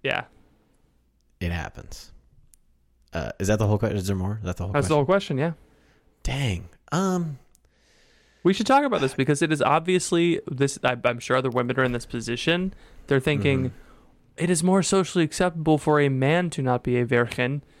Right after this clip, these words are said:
Speaker 1: than for a woman." So what do I do,
Speaker 2: Right.
Speaker 1: Doctor Ethan?
Speaker 2: <sighs>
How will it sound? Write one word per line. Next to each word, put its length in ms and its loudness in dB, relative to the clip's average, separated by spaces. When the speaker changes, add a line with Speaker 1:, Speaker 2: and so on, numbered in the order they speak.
Speaker 1:
than 180 0
for 220 4
a 60 4
woman." 400 0
So 200 0
what 180 2
do 60 4
I 80 2
do, 220 0
Speaker 2:
Right. 120 -6
Speaker 1:
Doctor 320 -6
Ethan? 180 -10
Speaker 2:
<sighs> 80 -10